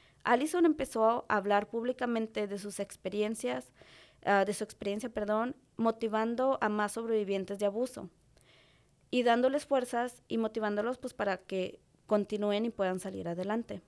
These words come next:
Incluso escribió varios libros. El primero, titulado I Have Life, Tengo Vida.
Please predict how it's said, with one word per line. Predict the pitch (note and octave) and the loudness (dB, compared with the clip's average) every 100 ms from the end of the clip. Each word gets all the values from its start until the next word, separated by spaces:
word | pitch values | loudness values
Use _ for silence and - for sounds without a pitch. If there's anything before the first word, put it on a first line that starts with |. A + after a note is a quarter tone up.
| _ _ _ | _ _ _
Incluso | A3 A3+ C4+ C#4+ C4+ A3+ A3 | -2 0 2 0 2 -2 0
escribió | A3 A3 G#3 G3 G3+ G#3 G#3 | -2 -2 -4 0 2 0 -2
varios | F#3 F3+ F#3+ F#3+ | -4 -2 -6 -2
libros. | A#3 G#3+ F#3 - - _ - - - | -2 -2 -6 -10 -20 _ -20 -20 -6
El | - G#3+ | -2 -2
primero, | - A3 B3+ C4 B3 A#3+ | 0 0 2 2 0 -2
titulado | - G#3+ G#3 G3 G3 G#3 G#3 - | -6 -4 0 2 4 2 0 -4
I | F#3 - | -6 -4
Have | G3+ G#3+ | -8 -4
Life, | A3 C4+ - _ _ _ _ _ | -6 -6 -8 _ _ _ _ _
Tengo | - G3 F#3+ | 0 0 2
Vida. | G3+ C4 A3+ | 0 -2 -4